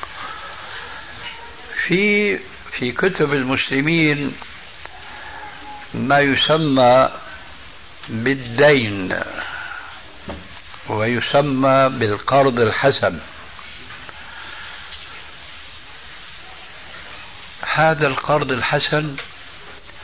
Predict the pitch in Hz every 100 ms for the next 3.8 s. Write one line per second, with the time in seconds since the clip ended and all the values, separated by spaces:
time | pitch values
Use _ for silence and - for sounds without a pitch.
0 | - - - - - - - - - -
1 | - - - - - - 131 117 110 110
2 | - 160 127 123 120 131 131 143 131 143
3 | 139 - - 135 151 156 156 156